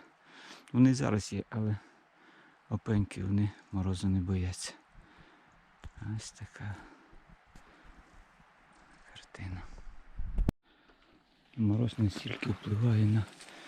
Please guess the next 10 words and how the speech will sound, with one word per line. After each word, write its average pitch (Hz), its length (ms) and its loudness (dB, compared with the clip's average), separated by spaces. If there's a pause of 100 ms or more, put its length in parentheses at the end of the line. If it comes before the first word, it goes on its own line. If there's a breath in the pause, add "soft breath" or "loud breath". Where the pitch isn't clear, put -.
(1600 loud breath)
на 113 140 0
гриба, 104 440 0
як 107 200 -2
мороз. 104 420 -2 (720 loud breath)
Він 87 80 -2
стільки - 520 -4
за-, - 1600 -6
заторможує 107 840 2
його 101 280 2
ріст. 101 400 0